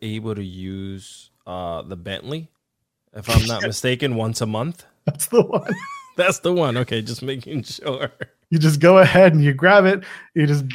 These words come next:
Speaker 2: <laughs> fifteen hundred bucks a month.
Speaker 1: The key gets sent to my house, and I, with a plane ticket,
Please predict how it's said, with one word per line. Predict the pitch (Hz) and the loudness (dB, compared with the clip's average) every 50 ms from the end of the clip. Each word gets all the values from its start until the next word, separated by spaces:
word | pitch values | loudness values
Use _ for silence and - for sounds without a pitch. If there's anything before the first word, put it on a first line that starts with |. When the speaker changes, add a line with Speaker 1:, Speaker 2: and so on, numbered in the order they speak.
| - - - - _ _ _ - | -14 -18 -20 -20 _ _ _ -10
Speaker 2:
<laughs> | 175 170 143 - - - - - - - 247 165 - - - - 294 - 254 - | -6 -6 -6 -6 -8 -14 -16 -16 -10 -8 -6 -6 -6 -8 -12 -10 -8 -8 -2 2
fifteen | - - 214 262 240 | 4 4 4 6 6
hundred | 233 233 233 214 | 6 6 6 6
bucks | 254 254 196 - | 6 4 4 4
a | 254 | 2
month. | 269 254 226 175 | 4 4 4 2
Speaker 1:
The | 180 247 277 247 226 214 208 - 202 202 202 196 196 | 0 0 0 2 2 2 2 2 2 2 0 2 4
key | 190 202 202 - | 4 4 4 4
gets | 214 190 165 - | 2 0 0 0
sent | - - - - 170 170 180 175 - | -6 -6 -4 0 0 0 0 -2 -4
to | - 165 | -6 -4
my | 156 143 135 | -4 -4 -6
house, | 131 - 147 151 165 170 160 - | -6 -6 -4 -4 -4 -6 -8 -8
and | 139 127 123 | -8 -6 -6
I, | 120 117 110 107 107 104 | -6 -6 -6 -8 -10 -8
with | 107 113 107 104 | -8 -8 -8 -8
a | |
plane | 101 - - 131 127 135 143 135 | -10 -10 -6 -4 -2 -2 -2 -4
ticket, | - - - 104 95 101 104 - | -6 -8 -8 -6 -6 -6 -8 -10